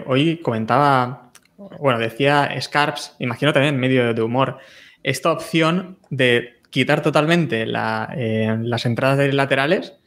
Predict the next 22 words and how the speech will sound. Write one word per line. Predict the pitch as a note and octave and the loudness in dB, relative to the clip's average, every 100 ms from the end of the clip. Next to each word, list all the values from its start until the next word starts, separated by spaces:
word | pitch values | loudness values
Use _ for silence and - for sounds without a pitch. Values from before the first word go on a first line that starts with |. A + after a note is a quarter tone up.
| _ _ _ _ _ | _ _ _ _ _
y | - E3 A3 | 0 0 0
apostarlo | C#3 C3 C3+ D3 C3 | -4 -4 -2 0 2
todo | C3 E3+ C#3 | 2 2 2
a | A#2+ | 0
la | A2+ | -2
entrada | A2+ A#2 A#2 | -4 -6 -6
superior. | C3+ B2 B2+ E3 - | -4 -2 0 -2 -4
Tengo | B2+ B2 | -6 -4
por | A#2 | -4
aquí | A#2 A#2 | -4 -2
el, | A#2+ B2 D#3 _ _ _ _ _ _ | -4 -6 -10 _ _ _ _ _ _
esta | C#3+ - | -6 -4
opción | A#2+ - C3 G3 - | -4 -4 -6 -6 -8
tan | B2+ B2 | -6 -2
radical. | B2 A#2+ B2 C#3+ B3+ - _ _ - - - - - C#3 | 0 0 -2 -2 -4 -10 _ _ -20 -20 -20 -18 -4 0
No | C#3+ | 2
sé, | A#3+ | 2
el | |
reglamento | A#3 F3+ E3 A3+ | 2 2 2 2
se | A#3+ | 2
lo | F3 | 0
permite, | B2+ E3+ G3 A2+ C#3 - | 0 0 0 -2 -4 -16